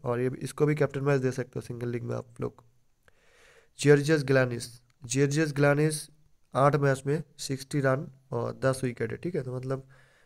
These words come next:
बहुत ही अच्छा रिकॉर्ड है बॉलिंग में। अगर फर्स्ट थ्री मैच के बारे में बात करें तो फर्स्ट मैच में दो ओवर डाल के एक विकेट,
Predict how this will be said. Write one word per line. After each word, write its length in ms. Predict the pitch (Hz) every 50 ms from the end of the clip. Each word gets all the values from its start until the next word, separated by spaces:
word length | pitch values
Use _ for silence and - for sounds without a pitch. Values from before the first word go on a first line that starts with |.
| _ _ -
बहुत 160 | 131 135 139
ही 60 | 139
अच्छा 220 | 131 - - 147
रिकॉर्ड 320 | 143 143 135 139 135 135 143
है 60 | 147
बॉलिंग 320 | 135 131 127 127 127 123
में। 120 | 131 160 190 - _ _ _ _ _ _ _ _ _ _ _ _ _ _ _ _ _ _ _ _ _ _ - -
अगर 180 | 139 139 143 147
फर्स्ट 340 | 151 151 151 151 151 - -
थ्री 140 | - 151 156
मैच 200 | 151 143 143 147
के 100 | - 143
बारे 200 | 139 135 131 135
में 100 | 135 131
बात 220 | 131 127 - -
करें 180 | - 123 123 117
तो 220 | 123 127 131 - _ - - _ _ _ _ _ _ _ -
फर्स्ट 260 | - 131 139 139 -
मैच 240 | 143 143 139 139 139
में 100 | 143 135
दो 140 | 131 131 127
ओवर 120 | 131 131
डाल 180 | 127 127 127 123
के 180 | 120 - 135 135
एक 100 | 135 -
विकेट, 380 | 147 139 - 147 147 147 -